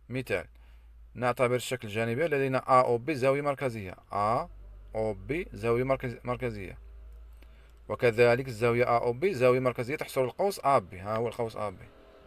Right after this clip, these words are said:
كما قلنا ننتبه، الزاوية المركزية رأسها هو مركز الدائرة سي وضلعها يقطعان الدائرة، هكذا،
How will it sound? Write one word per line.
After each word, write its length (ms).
كما 260
قلنا 380
ننتبه، 480
الزاوية 540
المركزية 640
رأسها 460
هو 280
مركز 380
الدائرة 420
سي 320
وضلعها 640
يقطعان 600
الدائرة، 800
هكذا، 440